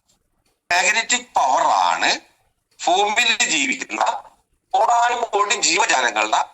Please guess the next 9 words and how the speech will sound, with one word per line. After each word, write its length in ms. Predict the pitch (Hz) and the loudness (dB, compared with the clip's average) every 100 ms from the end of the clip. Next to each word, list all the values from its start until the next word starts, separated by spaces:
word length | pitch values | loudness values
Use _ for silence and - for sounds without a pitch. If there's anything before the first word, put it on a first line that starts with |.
| - 190 | -10 0
ഊർജ 300 | 240 269 226 | 0 2 2
സ്രോതസ്. 540 | - 151 117 - - - _ _ _ _ _ _ | 2 2 0 0 -2 -6 _ _ _ _ _ _
നമ്മൾ 340 | 220 175 180 226 | -4 0 2 2
മനുഷ്യ 480 | 156 170 202 - 277 | 2 2 2 2 2
ശരീരം 420 | 214 151 135 156 | 2 2 2 0
ഡിസോർഡർ 520 | 135 127 - 104 - | 0 0 2 2 2
ആകുന്നതിന്റെ 760 | - 120 113 98 95 85 90 98 101 - - - | 2 2 0 -2 -2 -2 0 0 0 -6 -20 -4
ഏക 340 | 113 135 190 - | 0 2 2 0
കാരണം 640 | 233 143 104 - 82 | 0 2 2 -2 -4